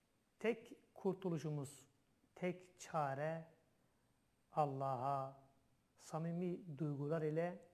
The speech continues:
dua etmektir. Bu vesileyle programımızı bu şekilde açmış olalım. İnşallah bugün sizlere, e, şifalı bitkilerle alakalı bir takım bilgiler vereceğiz.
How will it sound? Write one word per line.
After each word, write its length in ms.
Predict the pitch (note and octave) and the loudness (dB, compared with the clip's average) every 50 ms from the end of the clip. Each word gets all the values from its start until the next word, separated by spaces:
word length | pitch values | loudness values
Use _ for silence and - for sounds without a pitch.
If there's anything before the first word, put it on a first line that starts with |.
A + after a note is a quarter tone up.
| - D3 C3+ | -18 -6 -2
dua 280 | D#3 C3 C#3+ D#3 C#3+ | 0 2 4 4 2
etmektir. 600 | C3+ - - C#3 B2 A2+ - - - - - - - - - _ _ _ _ _ - - - - - - - _ _ - - - - - - - - - - - - - | 2 -2 -4 -6 -6 -6 -6 -10 -10 -10 -10 -16 -20 -20 -20 _ _ _ _ _ -16 -16 -16 -16 -18 -20 -20 _ _ -20 -20 -20 -20 -20 -20 -20 -20 -20 -20 -14 -2 2
Bu 280 | A3+ B3 B3+ - A#3 F#3 | 4 6 6 4 6 8
vesileyle 580 | G3 F#3 F#3+ - F#3 G3 F3+ D#3+ E3+ F#3 F3 - - | 6 6 6 4 4 6 6 6 4 4 0 -2 -2
programımızı 540 | - F3+ E3 D#3+ E3+ E3 D#3+ D#3+ D3+ D#3 F3+ | 0 2 2 4 4 4 4 4 2 4 2
bu 60 | E3 | 2
şekilde 280 | C#3+ C#3 C3 C#3 D3 | 4 4 4 4 4
açmış 280 | C#3+ - - F3 - - | 2 2 2 -2 -2 -2
olalım. 260 | C3+ B2 B2+ - G#3 - - - - - - - - - - - | -4 -4 -6 -8 -10 -14 -18 -20 -20 -20 -20 -20 -20 -20 -10 0
İnşallah 440 | - A#3 - - F3 D#3+ D#3+ F3 F#3 | 2 2 4 4 4 4 4 2 2
bugün 180 | F#3+ E3 E3 D#3+ | 4 4 2 2
sizlere, 440 | D#3+ G3 F3+ D3 C#3 B2+ C#3+ D#3 - - - - _ _ _ _ _ _ _ - - - _ _ _ _ _ _ _ _ _ _ _ _ _ _ _ _ _ _ _ _ - - - - - G#3+ | 2 0 0 0 0 -2 -4 -4 -8 -10 -20 -20 _ _ _ _ _ _ _ -20 -20 -20 _ _ _ _ _ _ _ _ _ _ _ _ _ _ _ _ _ _ _ _ -20 -18 -18 -14 -6 -2
e, 640 | F3 D#3 D3+ D3 D3 D3 C#3+ C#3 C#3 C#3+ C#3+ D3 C#3+ | 2 2 2 2 2 0 -2 -2 -4 -4 -4 -6 -8
şifalı 680 | - - E3 - - F#3+ F3+ F#3 G3 G#3 G3 E3 D3+ D3+ | -8 -10 -8 0 4 6 6 6 6 2 -2 -2 -4 -6
bitkilerle 500 | D#3 - - - F#3 F3 F3 E3+ C#3 - - - - - - - _ _ _ _ _ _ _ _ _ _ _ _ _ _ _ _ _ _ _ - D#3+ D#3 D3+ - - | -6 -6 -2 0 4 6 6 6 4 0 -10 -18 -20 -20 -20 -20 _ _ _ _ _ _ _ _ _ _ _ _ _ _ _ _ _ _ _ -4 -2 -2 -2 2 2
alakalı 640 | E3+ D#3+ D#3 D3 C#3 C#3 D3 D3 D#3 F3 D3+ D3 | 4 6 6 4 2 0 -2 -2 -2 -2 0 2
bir 140 | E3+ E3 D3 | 0 0 2
takım 440 | C#3 C#3+ C3+ - F3 F3+ D#3+ C#3 C3+ | 0 -4 -4 -2 -6 -6 -4 -2 -2
bilgiler 360 | D#3 C#3 B2+ C#3 C3+ D3+ D3 | -2 0 0 -2 -2 -2 0
vereceğiz. 680 | C#3+ C3+ C3 B2+ A#2+ B2 A#2 A2 - - - - - | 0 0 0 0 0 0 -2 -2 -2 -6 -8 -8 -12